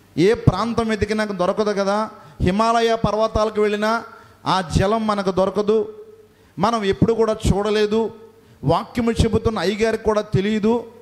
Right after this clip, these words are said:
అయినప్పటికీ, అయినప్పటికీ జీవజలము గురించి పోయిన వారం చెప్పారు, మరలా ఈ వారం కూడా చెబుతున్నారు.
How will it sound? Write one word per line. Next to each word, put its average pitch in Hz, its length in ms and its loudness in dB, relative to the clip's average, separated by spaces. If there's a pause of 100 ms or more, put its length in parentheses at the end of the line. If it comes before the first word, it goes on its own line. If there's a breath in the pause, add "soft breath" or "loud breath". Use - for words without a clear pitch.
(280 loud breath)
అయినప్పటికీ, 220 600 0
అయినప్పటికీ 220 840 -2 (560 soft breath)
జీవజలము 226 720 2
గురించి 220 340 0
పోయిన 202 300 0
వారం 220 340 0
చెప్పారు, 214 600 -2 (240 loud breath)
మరలా 190 280 0
ఈ 202 220 -4
వారం 233 340 0
కూడా 226 160 2
చెబుతున్నారు. 208 760 0